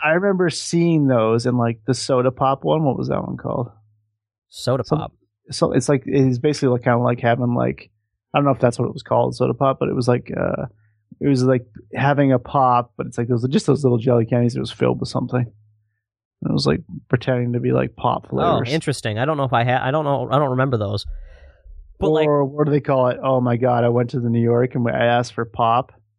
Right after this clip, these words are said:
Speaker 2: Uh-huh.
Speaker 1: and I had to, like, sw-, straight up, like, apparently that's a Canadian thing to say pop.
Speaker 2: No, it's not. Is it?
Speaker 1: See, that's fucked up because the guy had no idea what the fuck I was asking for. I'm like, "Do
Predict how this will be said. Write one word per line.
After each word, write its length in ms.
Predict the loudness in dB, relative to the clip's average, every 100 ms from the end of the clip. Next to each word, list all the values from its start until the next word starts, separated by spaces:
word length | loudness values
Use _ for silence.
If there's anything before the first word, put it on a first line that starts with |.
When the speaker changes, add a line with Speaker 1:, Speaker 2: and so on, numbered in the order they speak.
| _ -2
Speaker 2:
Uh-huh. 360 | 0 0 -2 -6 _ _ _ _ _ _ _ _ _ _ _ _ -6
Speaker 1:
and 100 | 0
I 80 | 2
had 220 | 2 2
to, 60 | 2
like, 260 | 0 -4
sw-, 320 | -14 -12 -10 -8
straight 260 | -2 0
up, 220 | 2 0
like, 540 | 0 0 -2 -10 -20 _ _ _ _ _
apparently 360 | -2 2 2 2
that's 160 | 0 -2
a 40 |
Canadian 520 | -2 0 2 2 2
thing 240 | 0 0 0
to 80 |
say 180 | 0 -2
pop. 400 | 0 0 0 -4 -10 _ _ _ -12
Speaker 2:
No, 80 | -10
it's 160 | -10
not. 280 | -8 -8 -8 _ _ _ _ -12
Is 180 | -4 -2
it? 180 | -2 -6 _
Speaker 1:
See, 140 | -8 0
that's 220 | 0 0
fucked 360 | -2 -4 -2 0
up 160 | 0
because 220 | -2 -2 0
the 80 |
guy 260 | 0 2 2
had 200 | 0 0
no 320 | 0 2 4
idea 320 | 4 2 2
what 120 | 2 -2
the 80 |
fuck 280 | -2 -2 0
I 40 | 0
was 140 | 2
asking 440 | 2 2 0 -4
for. 140 | -2 -2
I'm 100 | 0
like, 240 | 0
"Do 60 | -2